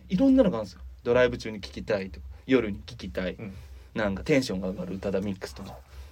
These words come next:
Speaker 2: すごいね。それ、そもそもそれを宇多田ヒカルだけでできることがすごいよね。
Speaker 1: できちゃうんですよ。で、曲の並びが違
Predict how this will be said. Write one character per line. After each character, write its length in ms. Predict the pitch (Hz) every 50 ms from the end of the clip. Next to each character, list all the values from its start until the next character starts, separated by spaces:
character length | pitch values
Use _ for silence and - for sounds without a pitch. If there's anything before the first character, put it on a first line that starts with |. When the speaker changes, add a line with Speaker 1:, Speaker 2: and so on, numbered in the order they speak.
| - -
Speaker 2:
す 140 | - - 185
ご 160 | 196 285 -
い 40 | -
ね。 80 | 117 -
そ 80 | -
れ、 60 | 170 -
そ 120 | - 302
も 120 | 359 339
そ 80 | 254 -
も 80 | 127 120
そ 100 | - 156
れ 80 | 214
を 20 | 233
宇 80 | 180
多 100 | 185 220
田 60 | 240
ヒ 80 | 247 -
カ 80 | - 233
ル 80 | 208
だ 120 | 160 170 160
け 100 | 247 -
で 80 | 139
で 120 | 123 - 262
き 100 | - 247
る 80 | -
こ 100 | - -
と 100 | - -
が 80 | - -
す 120 | - -
ご 120 | 135 135 -
い 40 |
よ 160 | - 165 151 151
ね。 0 |
Speaker 1:
で 40 |
き 20 | -
ち 40 | -
ゃ 20 |
う 20 |
ん 120 | 151 143 135
で 100 | 127 135
す 200 | 131 - - 110
よ。 140 | 92 87 - - - - - - - _ - - - - - -
で、 140 | - 185 180 - - - - - -
曲 240 | - - - 262
の 100 | 254 254
並 200 | 247 247 240 240 247
び 80 | 262
が 80 | 247 214
違 140 | 185 -